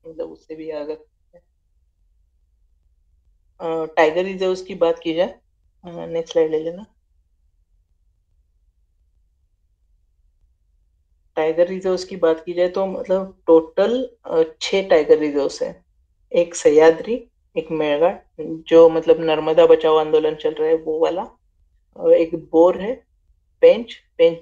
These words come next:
जो कि मतलब एमपी और महाराष्ट्र बॉर्डर मतलब दोनों में आता है, वो पेंच, नवेगांव, नागजीरा and ताडोबा अंधर। मतलब, अ,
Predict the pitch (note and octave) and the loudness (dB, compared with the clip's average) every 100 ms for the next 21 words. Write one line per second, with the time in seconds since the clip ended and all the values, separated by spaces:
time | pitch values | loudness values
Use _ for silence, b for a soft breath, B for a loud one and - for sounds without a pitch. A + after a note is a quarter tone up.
0 | - E3+ E3+ F3 F3 E3+ F3 - _ F#3+ | -4 -4 -4 -4 -4 -4 -6 -8 _ -10
1 | D#3+ D#3 F#3 F3+ F#3+ F#3+ - E3+ E3 E3 | -10 -6 0 2 2 0 -8 -10 -4 0
2 | E3 E3 - E3 D#3+ D3+ D#3 E3 E3 D#3+ | 0 0 -4 -2 0 0 -2 -4 -2 0
3 | D#3+ E3 D#3+ E3+ E3+ D#3+ - F#3 G#3+ _ | 2 4 4 4 0 -2 -4 -12 -12 _
4 | _ _ E3 D#3+ - D#3+ A#3 - _ _ | _ _ -6 -6 -2 -2 -2 -14 _ _
5 | _ _ D3+ D#3 E3 F3 F3+ D3+ D3+ D#3 | _ _ 0 4 6 6 4 -2 -8 -6
6 | D#3+ F#3 A#3+ _ _ _ _ G3 G3 D3+ | -6 -6 -8 _ _ _ _ -16 -4 -2
7 | D3 D3+ D3 D#3 D3 - _ _ _ _ | 2 0 -2 -8 -14 -16 _ _ _ _
8 | _ _ _ _ D#3 D#3+ D#3 _ E3 D#3 | _ _ _ _ -6 -6 -6 _ -8 -4
9 | D3+ D3+ | -4 -6